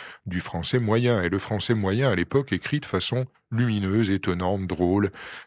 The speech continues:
Euh, vraiment, c'est un, c'est une cascade, c'est un, c'est un émerveillement.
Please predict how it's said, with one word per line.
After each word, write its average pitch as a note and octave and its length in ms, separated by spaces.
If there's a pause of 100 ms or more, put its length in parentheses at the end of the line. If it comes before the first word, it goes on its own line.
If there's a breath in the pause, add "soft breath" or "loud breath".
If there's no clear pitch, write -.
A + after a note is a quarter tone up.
(100)
Euh, E2 280
vraiment, G2+ 380
c'est - 300
un, F#2 160
c'est - 240
une G#2 120
cascade, A2 680
c'est - 220
un, F2+ 200
c'est G2+ 240
un A2+ 80
émerveillement. F#2+ 600